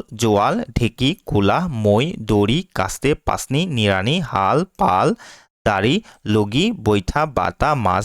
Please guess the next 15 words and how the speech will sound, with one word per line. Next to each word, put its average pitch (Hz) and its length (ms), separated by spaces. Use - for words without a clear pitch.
ধরার 127 240
উপকরণ, 113 520
পোলো, 131 320
ভুলা, 110 380
কোষ, 110 320
চাই, 123 340
বড়শি 113 460
ইত্যাদি 123 340
উপকরণগুলো 165 680
নৃগোষ্ঠীর 123 500
ভাষা 107 240
থেকে - 200
বাংলা 98 320
ভাষায় 92 300
এসেছে। 90 340